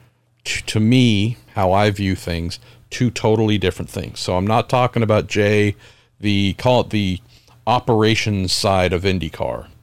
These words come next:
I'm talking about the folks who own it and are the senior, senior-most leadership and decision-making folks. Within that body,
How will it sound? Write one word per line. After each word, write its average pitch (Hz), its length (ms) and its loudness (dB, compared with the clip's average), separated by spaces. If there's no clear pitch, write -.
I'm 104 180 -2
talking 110 360 0
about 95 320 0
the 85 100 -4
folks - 340 -2
who - 140 -10
own 123 220 2
it - 220 -2
and 98 180 -2
are 90 140 2
the 82 140 -2
senior, 110 460 0
senior-most 110 800 0
leadership 95 540 -2
and 95 100 -6
decision-making 87 840 -6
folks. - 540 -8
Within 113 500 0
that 107 480 0
body, 87 540 0